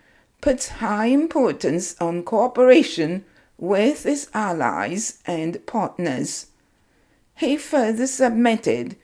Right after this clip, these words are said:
that there is no other time than today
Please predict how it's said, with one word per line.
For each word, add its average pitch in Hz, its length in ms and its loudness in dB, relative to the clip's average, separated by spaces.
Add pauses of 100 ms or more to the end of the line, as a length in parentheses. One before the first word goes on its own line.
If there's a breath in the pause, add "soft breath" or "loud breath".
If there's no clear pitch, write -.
(460 soft breath)
that 220 260 -2
there 254 300 4
is 262 260 2
no 254 240 4
other 262 280 2
time 170 640 -4
than 160 400 -4
today 196 680 0